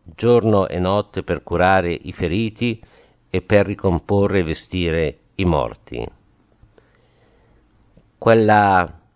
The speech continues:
traumatica esperienza suscitò nel giovane novizio una profonda riflessione che ricorderà nel corso di una conferenza dopo molti decenni,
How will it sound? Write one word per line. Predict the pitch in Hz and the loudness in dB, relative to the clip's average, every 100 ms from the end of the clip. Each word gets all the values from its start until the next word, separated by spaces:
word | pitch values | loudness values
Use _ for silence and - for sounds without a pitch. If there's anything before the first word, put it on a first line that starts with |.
| _ | _
traumatica | - 95 98 101 107 101 101 | -4 0 2 2 0 -2 -2
esperienza | 90 - 92 101 131 127 - 101 90 - _ _ _ _ | -2 -2 0 2 2 2 2 2 2 0 _ _ _ _
suscitò | - 123 120 110 127 131 | -6 -4 -4 2 4 6
nel | 113 | 4
giovane | 87 120 113 113 | 2 0 2 2
novizio | 104 92 113 110 - 113 104 95 80 _ _ | 0 0 -4 -6 -4 2 4 2 -2 _ _
una | 110 110 | 0 2
profonda | - 98 - 117 113 101 | 2 -2 0 2 2 2
riflessione | 92 - 90 - 101 110 110 104 90 _ _ _ _ _ _ | -2 -6 -8 -4 0 2 4 2 0 _ _ _ _ _ _
che | 117 | 0
ricorderà | 117 127 135 120 123 127 | 0 2 2 4 4 4
nel | 127 117 - | 2 0 0
corso | 123 123 - 107 | 0 0 -2 -4
di | 107 | -2
una | 98 | -2
conferenza | - 104 95 98 98 104 98 - 101 92 - _ _ _ | 0 -2 0 0 2 2 0 2 2 2 -4 _ _ _
dopo | 104 104 101 | -2 0 2
molti | 104 110 110 98 | 2 2 0 -6
decenni, | 90 - 98 98 98 98 92 | -6 -2 0 2 2 2 -2